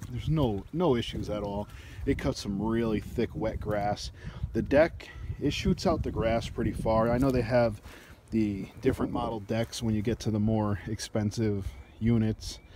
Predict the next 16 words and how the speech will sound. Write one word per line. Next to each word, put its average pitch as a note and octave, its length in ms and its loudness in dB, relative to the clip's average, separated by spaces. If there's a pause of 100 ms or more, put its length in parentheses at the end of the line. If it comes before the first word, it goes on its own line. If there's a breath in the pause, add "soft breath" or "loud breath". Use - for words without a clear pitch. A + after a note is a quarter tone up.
(300 loud breath)
but B2 140 0
this D#3+ 200 6
one B2 140 4
does G2+ 220 0
just - 300 -2
fine. G2+ 500 0
I C3+ 80 4
wanna D#3 180 6
get D3 140 4
some D3 160 2
kind C3+ 240 4
of G2+ 100 0
bagger A#2+ 400 2
system B2+ 400 2
for B2 260 4
this, B2+ 320 4